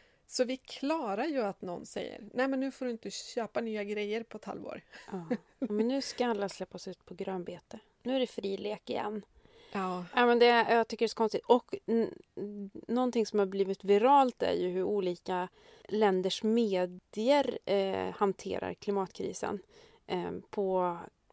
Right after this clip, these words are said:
Speaker 1: Ja.
Speaker 2: jag tror det var brittiska löp löp, eh, tidningslöp så,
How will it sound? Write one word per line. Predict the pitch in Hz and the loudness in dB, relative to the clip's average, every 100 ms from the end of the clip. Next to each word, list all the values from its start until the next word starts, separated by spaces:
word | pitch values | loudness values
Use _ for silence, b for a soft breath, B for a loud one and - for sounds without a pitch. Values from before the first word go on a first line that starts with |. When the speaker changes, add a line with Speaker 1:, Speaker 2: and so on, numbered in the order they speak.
| _ | _
Speaker 1:
Ja. | 208 196 | -2 0
Speaker 2:
jag | 175 | 0
tror | 226 | 0
det | 208 | 0
var | 196 | 0
brittiska | 180 214 - - - 208 - - 220 | 0 -2 -2 -10 -14 -10 -6 0 0
löp | 202 208 240 226 185 - _ - - | 2 4 6 6 4 -2 _ -20 -20
löp, | - | -12
eh, | 190 190 180 180 | -8 -6 -6 -4
tidningslöp | 220 196 185 233 233 180 - | 2 2 2 2 2 2 -6
så, | - 170 165 - | -6 -4 -4 -6